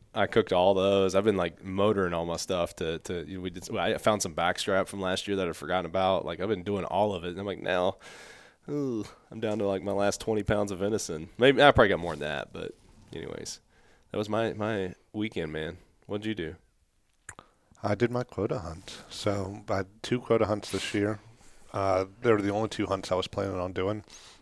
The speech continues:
Speaker 2: You know, last year, I, uh, Jacob and I tried scouting another property, and I went and did a hunt in another property, but I was like, "All right, these two quota hunts should be enough with my schedule." I've had kind of a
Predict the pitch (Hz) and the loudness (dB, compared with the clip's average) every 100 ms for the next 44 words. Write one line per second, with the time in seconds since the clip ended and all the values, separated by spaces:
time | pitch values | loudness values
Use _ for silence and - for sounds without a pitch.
0 | - - - _ _ _ - 113 107 98 | -20 -20 -20 _ _ _ -16 -4 0 0
1 | 98 - 98 - _ _ - _ _ _ | 0 -2 -2 -4 _ _ -20 _ _ _
2 | _ _ _ _ 107 85 80 78 - 98 | _ _ _ _ -14 -8 -6 -6 -4 -4
3 | 90 85 82 82 82 82 _ _ _ _ | -4 -6 -4 -2 -4 -6 _ _ _ _
4 | - 90 87 85 82 _ _ _ _ _ | 0 4 4 2 -6 _ _ _ _ _
5 | _ - - - 104 95 92 85 85 87 | _ -8 -6 6 6 6 2 -8 -4 -4
6 | 85 80 82 85 _ - - - - _ | -2 -2 -2 -4 _ -20 -20 -20 -20 _
7 | - 92 87 90 87 85 82 80 80 80 | 2 4 4 0 -6 -6 -8 -8 -12 -14
8 | 78 - - 85 85 85 85 80 85 85 | -16 -16 -10 -6 -6 -6 -6 -4 -6 -6
9 | 82 82 82 82 - 80 90 82 - 82 | -6 -6 -8 -4 -2 0 0 -4 -2 -4
10 | - 98 95 95 - 73 82 78 82 80 | 0 0 0 -8 -12 -10 -8 -6 -8 -14
11 | - 80 - 80 80 - - - - - | -14 -12 -10 -10 -10 -14 -20 -20 -20 -20
12 | - - - - 92 85 - - 85 - | -20 -20 -8 -6 -2 -4 -6 -8 -6 -4
13 | 85 - 78 - 85 - 80 78 | -6 -4 -8 -6 -10 -8 -8 -6